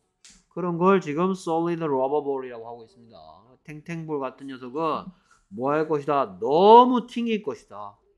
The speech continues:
뭐 하기에는? 대부분의 스포츠 활동을 하기에는.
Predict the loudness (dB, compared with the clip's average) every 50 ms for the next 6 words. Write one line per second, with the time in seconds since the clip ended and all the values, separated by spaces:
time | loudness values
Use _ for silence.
0 | _ _ _ _ _ _ _ _ _ _ _ _ _ -12 -8 -4 0 2 2 2
1 | 2 0 -2 -4 -4 -4 -4 -2 -2 -2 -4 -6 -6 -2 0 0 2 2 2 2
2 | 2 0 -2 -2 -4 -6 -10 _ -10 -10 -10 -10 -10 -8 -6 -6 -6 -6 -8 -10
3 | -12 _ -14 -14 -14 -12 -10 -10 -12 -10 -14 -18 -20 -20 -20